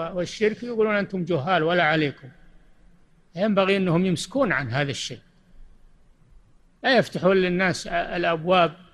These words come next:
التي تسهل عليهم البقاء على الشرك والكفر، بل يحذرون وينذرون من هذا ويخوفون الناس، ما يقولون لهم: "والله أنتم جهال والجاهل معذور" وما أشبه ذلك.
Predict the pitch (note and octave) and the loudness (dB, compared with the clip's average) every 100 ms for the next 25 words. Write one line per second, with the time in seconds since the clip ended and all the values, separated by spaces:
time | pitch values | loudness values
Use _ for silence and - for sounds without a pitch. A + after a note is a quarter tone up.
0 | - - - _ _ _ _ _ A3+ G3+ | -20 -20 -20 _ _ _ _ _ 0 0
1 | F3 F#3 F3+ - G#3+ C3+ E3+ C#3+ E3 F3 | 0 -4 -6 -2 -2 0 -2 0 2 4
2 | D#3+ E3 D#3 D#3+ - - - - - A3+ | 4 0 -2 -10 -18 -20 -20 -20 -2 0
3 | F#3 F3 F#3 D#3+ D#3 D#3+ - - F3 - | 2 0 2 2 2 0 -2 -4 -4 -4
4 | D#3+ D#3 D#3+ B2 - _ _ _ _ _ | -8 -4 -6 -6 -16 _ _ _ _ _
5 | - _ _ _ _ - - - - - | -20 _ _ _ _ -20 -20 -20 -20 -20
6 | - F3 F3+ E3+ F3 D3+ D#3 F3 B3 C4+ | -6 2 2 4 0 0 2 6 6 6
7 | F3+ D#3 E3+ D#3 D#3+ G#3 C4 F#3 D#3 C3+ | 4 2 2 0 0 2 2 2 -2 0
8 | G3 G#3 G3+ G3+ - _ _ _ _ C3 | 2 2 2 -4 -10 _ _ _ _ -8
9 | D3 - F#3 F#3 D#3+ A#3+ G3 F3 G3 B3 | -8 0 2 2 2 2 2 0 0 2
10 | A3 - - - - - - - B3 C#4+ | 0 -4 -12 -20 -20 -20 -18 -8 -4 0
11 | C4 G#3 G#3+ F#3+ F3 F3 F3 D#3+ E3 D#3+ | 0 2 2 4 2 2 2 0 0 0
12 | F3+ - E3+ D#3+ A#2 E3 F3 D#3+ E3 - | -2 -6 -8 -8 -4 2 4 2 -2 -16
13 | _ _ _ C4 G#3 D#3 F#3 E3+ D3+ E3 | _ _ _ 0 0 2 2 4 4 2
14 | D#3 D#3 F#3 F3 E3 E3 D#3 E3 - D#3+ | 0 0 0 0 0 -2 -2 -2 -6 -8
15 | D3+ D3 | -6 -8